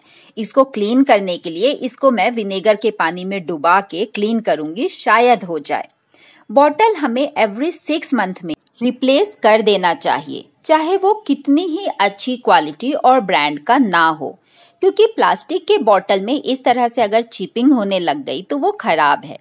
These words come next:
इस तरह के जार को चेंज करने के लिए ये साउंड सुनिए।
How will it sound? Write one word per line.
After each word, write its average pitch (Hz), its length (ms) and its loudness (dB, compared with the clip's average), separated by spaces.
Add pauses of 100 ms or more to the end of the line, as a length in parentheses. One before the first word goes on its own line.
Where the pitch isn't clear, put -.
(520)
इस 254 180 0
तरह 233 280 4
के 240 200 2
जार 175 360 2
को 233 160 2
चेंज 214 420 -4
करने 175 320 -2
के 160 200 -8
लिए 147 300 -6 (2000)
ये 330 160 4
साउंड 214 460 2
सुनिए। 131 400 -6